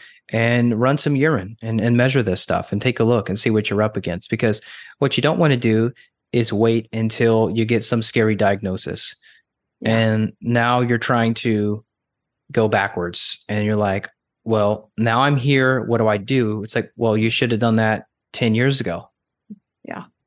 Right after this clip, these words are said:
Speaker 1: I had a guy in Canada, he seventy-five years old, awesome guy. One of my favorite, just one of those, like, wise men that just, I mean, everything he says is just so smart. Like, you just,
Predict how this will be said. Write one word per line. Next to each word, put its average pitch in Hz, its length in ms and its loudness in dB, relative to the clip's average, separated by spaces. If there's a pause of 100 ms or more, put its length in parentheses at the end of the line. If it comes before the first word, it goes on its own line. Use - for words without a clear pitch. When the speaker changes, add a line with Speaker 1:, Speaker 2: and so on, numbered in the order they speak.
(260)
Speaker 1:
I 107 200 0
had 123 100 0
a 117 60 -2
guy 113 220 0
in 110 100 0
Canada, 110 480 0
he 107 680 -2
seventy-five 120 600 2
years 123 200 0
old, 104 260 -4 (220)
awesome 117 380 0
guy. 95 180 0
One 113 160 0
of 127 40 0
my 117 100 0
favorite, 110 280 -2
just 147 220 0
one 170 100 4
of 147 80 2
those, 131 200 0
like, 117 180 0
wise 107 760 0
men 95 340 -4
that 95 120 -2
just, 110 280 -2
I 113 100 0
mean, 107 220 2
everything 139 340 2
he 117 120 0
says 98 340 -2
is 92 100 -6
just 95 280 -4
so 107 440 2
smart. - 540 -4
Like, 90 200 -10
you 107 100 -2
just, 107 300 -2